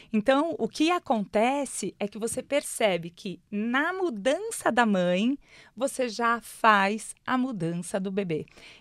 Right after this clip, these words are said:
Então, foi aí que começou o marco. Depois disso, começaram os estudos clínicos. Os estudos clínicos usaram, em dois mil e sete foi publicado na plos one um estudo bem importante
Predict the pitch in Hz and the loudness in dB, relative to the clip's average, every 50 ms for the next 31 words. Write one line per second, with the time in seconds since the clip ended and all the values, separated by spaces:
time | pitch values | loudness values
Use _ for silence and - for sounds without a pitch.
0 | _ _ 190 185 - 214 214 233 240 240 226 - - - - 240 254 262 262 240 | _ _ -6 -2 0 2 2 2 0 -2 -4 -8 -6 -2 0 2 2 4 4 2
1 | 240 240 - - - - 277 247 269 254 - - 240 220 226 240 254 233 175 175 | 2 0 -2 -8 -6 -2 0 0 0 -2 -2 0 0 0 0 0 0 -2 -2 -4
2 | - - - - - - - _ - 277 269 - 330 370 370 269 208 190 220 247 | -6 -8 -10 -14 -18 -18 -10 _ -4 -4 -2 0 0 0 0 -2 -2 -4 -4 -6
3 | 277 262 - - - - 247 240 247 - - 254 247 262 254 233 262 - - - | -6 -6 -10 -12 -10 -6 -4 -4 -2 -2 -2 0 0 0 -2 -4 -6 -8 -8 -6
4 | 226 233 277 - - - 302 302 294 269 220 165 - - - 160 - - - _ | -6 -6 -8 -8 -8 -6 -4 -2 0 0 -2 -2 -4 -8 -14 -16 -16 -16 -18 _
5 | - - - - - - - 262 233 285 277 - - 320 240 226 208 - - - | -20 -20 -20 -20 -10 -6 -4 -4 -4 -4 -6 -4 -4 -4 -4 -4 -6 -8 -6 -4
6 | 247 262 277 269 240 - - - 202 185 214 202 185 190 214 220 240 240 233 214 | -2 -2 0 -2 -2 -4 -6 -8 -8 -8 -8 -8 -2 0 2 2 2 2 0 0
7 | 185 170 165 170 185 190 214 220 214 220 220 220 220 214 202 - - - 220 214 | -2 -4 -6 -6 -6 -4 -2 -2 -2 -2 -2 -2 -2 -4 -4 -6 -2 0 0 0
8 | 214 - - - 202 196 - 208 190 190 196 196 - - 190 185 175 185 185 185 | 0 -2 -6 -8 -8 -8 -6 -8 -8 -6 -8 -8 -6 -4 -4 -4 -4 -4 -6 -6
9 | 180 - 196 190 190 180 175 196 196 196 202 196 - - - - - _ - 196 | -4 -4 -2 -2 -2 -2 -2 0 0 0 0 -2 -4 -10 -20 -20 -20 _ -6 -4
10 | 196 196 - 220 196 190 185 175 220 269 349 403 370 - 320 226 - - 208 185 | -4 -4 -4 -4 -6 -4 -2 -2 -2 -2 -2 -4 -6 -6 -6 -6 -2 0 0 0
11 | 185 190 202 - - - 247 | 0 0 -2 -4 -6 -10 -14